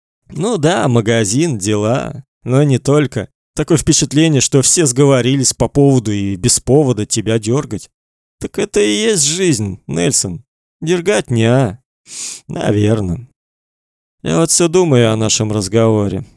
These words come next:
О том, что «Тойоты» такие невозможно скучные.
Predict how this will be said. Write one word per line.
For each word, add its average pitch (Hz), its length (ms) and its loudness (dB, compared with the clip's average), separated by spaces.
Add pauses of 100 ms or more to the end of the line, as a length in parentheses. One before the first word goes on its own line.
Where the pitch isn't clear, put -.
(1400)
О 127 160 -2
том, 104 600 -2
что - 220 -4
«Тойоты» 117 560 2
такие 107 400 -4
невозможно 104 640 -2
скучные. 104 680 -2